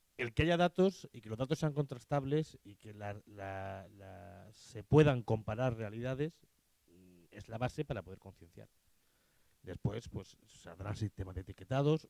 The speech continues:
El etiquetado energético en electrodomésticos ha ayudado mucho en la concienciación porque ha puesto al usuario muy fácil entender que esto es mejor que esto, porque esto es A y esto es B.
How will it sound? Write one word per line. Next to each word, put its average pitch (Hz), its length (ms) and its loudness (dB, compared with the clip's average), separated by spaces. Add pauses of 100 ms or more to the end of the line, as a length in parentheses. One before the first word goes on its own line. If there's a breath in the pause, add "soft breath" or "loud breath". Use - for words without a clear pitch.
(100)
El 90 120 -14
etiquetado 101 480 -6
energético 110 720 -2
en 101 180 -12
electrodomésticos 107 920 -8 (720 soft breath)
ha 113 80 0
ayudado 120 340 6
mucho 101 240 -14
en 90 40 -18
la 87 40 -20
concienciación 92 520 -6
porque 104 300 -6
ha 135 60 0
puesto 151 300 -2
al 139 60 0
usuario 135 340 4
muy 139 180 2
fácil 156 480 2 (140)
entender 110 680 -6 (200)
que 104 200 -8
esto - 220 -8
es 156 60 -4
mejor 156 260 -4
que 135 140 -4
esto, 127 280 -8
porque - 220 -14
esto 151 160 2
es 143 100 4
A 180 140 -2
y 151 100 -6
esto 139 160 -4
es 101 60 -4
B. 92 120 -16